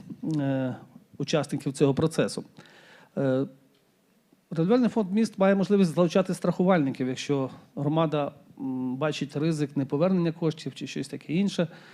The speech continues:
е, є така опція. І чим, е, унікальний наш револьверний фонд, тому що, е, в нас є можливість повернути громаді ті гроші, ті кошти, які були переказані в програму «Револьверний фонд міст», на інші проекти, або частину коштів, або всі кошти,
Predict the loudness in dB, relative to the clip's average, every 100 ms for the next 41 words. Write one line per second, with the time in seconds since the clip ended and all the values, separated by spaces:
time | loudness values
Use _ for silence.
0 | -20 -18 -4 0 2 2 2 2 0 0
1 | -2 -4 -8 -6 2 4 4 0 6 8
2 | 8 2 -2 0 2 2 4 4 4 4
3 | 2 4 2 4 4 2 2 0 0 -2
4 | 0 -2 -4 -2 -2 0 0 0 0 0
5 | 0 0 2 4 6 4 -2 -18 -20 _
6 | 6 8 10 10 8 6 4 6 6 4
7 | 2 0 0 2 -2 -2 -8 -10 _ _
8 | -6 -4 2 2 2 -6 -4 -2 -2 0
9 | -2 0 -2 0 -4 -4 -8 -10 -4 0
10 | 0 0 0 0 0 0 4 4 4 -6
11 | -20 -20 -12 2 2 6 4 4 2 0
12 | 4 6 4 2 0 0 0 -4 -2 -2
13 | -2 0 6 6 8 4 2 0 -4 -6
14 | -2 -2 0 -2 0 -2 -2 -4